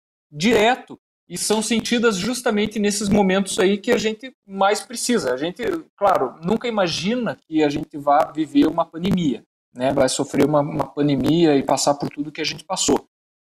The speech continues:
Mas o crescimento das cidades, o planejamento e o desenvolvimento sustentável dessas cidades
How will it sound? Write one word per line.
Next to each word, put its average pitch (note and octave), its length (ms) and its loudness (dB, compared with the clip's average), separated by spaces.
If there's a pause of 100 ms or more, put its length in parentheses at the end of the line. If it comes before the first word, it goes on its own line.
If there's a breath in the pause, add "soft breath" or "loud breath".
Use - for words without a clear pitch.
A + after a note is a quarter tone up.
(200)
Mas F#3 760 2
o F3 80 -10
crescimento F#3+ 580 -2
das D#3+ 160 2
cidades, D3 560 2
o - 80 -20
planejamento D3 800 -4
e C#3+ 40 -4
o C#3+ 80 -2
desenvolvimento D3 680 0
sustentável C#3+ 800 0
dessas B2+ 280 -4
cidades D3+ 460 0